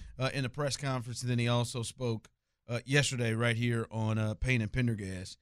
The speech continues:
And he talked about, he was asked a question about size with a quarterback. You know, it felt like where that was driven to with who you know is coming up in the draft,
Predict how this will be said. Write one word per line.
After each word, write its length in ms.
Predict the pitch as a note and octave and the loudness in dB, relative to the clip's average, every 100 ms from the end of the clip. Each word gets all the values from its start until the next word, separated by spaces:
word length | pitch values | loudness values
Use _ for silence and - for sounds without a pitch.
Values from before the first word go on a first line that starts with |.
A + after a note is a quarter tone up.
| _ _ - - | _ _ -6 2
And 420 | C#3+ D3 C#3+ C3+ - _ _ - | 8 8 8 6 0 _ _ -4
he 80 | F3+ | 4
talked 300 | - D#4 A#3 | 8 8 8
about, 480 | E3 F#3+ F3+ D#3 - _ _ _ _ - | 6 10 10 8 2 _ _ _ _ -4
he 100 | F#3+ | 0
was 160 | G#3 F#3+ | 4 8
asked 320 | C4+ C#4 - | 10 10 6
a 60 | |
question 680 | G3 F3 F#3 E3+ D#3+ D3+ C3+ - _ _ | 0 6 6 6 0 0 0 -2 _ _
about 380 | - C3+ D3 C3+ | 0 8 8 8
size 540 | - D#3+ D#3 D#3 D3 B2+ | 4 8 10 10 8 4
with 100 | C#3+ | 0
a 60 | |
quarterback. 640 | - D3 C#3+ C3+ C#3 C3+ - _ _ _ _ _ _ _ | 2 4 4 6 6 4 0 _ _ _ _ _ _ _
You 100 | E3+ | -2
know, 200 | G#3 A3 | 8 10
it 100 | E3+ | 8
felt 240 | A#2 D#3 D3+ | 6 4 6
like 200 | C#3+ B2 | 4 6
where 180 | C#3 C3 | 4 6
that 180 | C#3 | 6
was 140 | B2+ A2+ | 6 0
driven 380 | G#2+ C#3 B2+ A#2+ | 4 6 6 4
to 340 | C3 B2 A#2 A2 | 4 4 4 0
with 200 | B2 A#2+ | -2 2
who 160 | B2+ C#3 | 4 4
you 180 | C3 | 4
know 220 | B2+ B2+ B2 | 4 2 2
is 100 | A2+ | 0
coming 280 | C#3+ B2+ | 2 4
up 200 | B2 B2 | 4 2
in 100 | B2+ | 0
the 80 | A#2 | -2
draft, 460 | G#2+ B2 A#2+ A#2 | 2 4 6 4